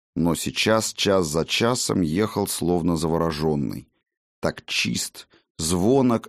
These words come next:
и переливчив был голос скользящего по многоцветным камням неглубокого потока. Когда Фроди нагибался, чтобы напиться,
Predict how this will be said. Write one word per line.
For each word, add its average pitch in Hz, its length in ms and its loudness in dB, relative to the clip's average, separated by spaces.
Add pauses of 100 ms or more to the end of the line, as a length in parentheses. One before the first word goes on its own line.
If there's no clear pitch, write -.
и 117 80 4
переливчив 110 920 2
был 104 240 4
голос 107 480 4
скользящего 92 920 2
по 95 160 0
многоцветным 92 840 2
камням 90 600 2
неглубокого 80 680 0
потока. 73 600 -4 (640)
Когда 78 320 -2
Фроди 76 360 0
нагибался, 73 680 0
чтобы 76 300 -4
напиться, - 600 -4